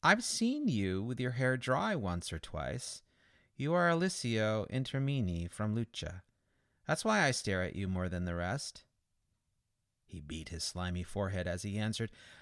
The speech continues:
"I am stuck down here by all those flatteries that w-, rolled unceasingly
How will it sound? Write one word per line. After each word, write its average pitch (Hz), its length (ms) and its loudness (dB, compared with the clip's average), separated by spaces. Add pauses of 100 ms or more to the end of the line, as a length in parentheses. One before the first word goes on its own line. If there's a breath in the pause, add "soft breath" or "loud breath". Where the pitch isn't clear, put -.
(220 loud breath)
"I - 160 2
am 143 160 4
stuck - 460 4
down 90 260 2
here 101 220 0
by 101 200 4
all 110 200 6
those 110 260 2
flatteries 113 720 2
that - 220 -2
w-, 120 280 -4
rolled 120 540 2
unceasingly 127 880 0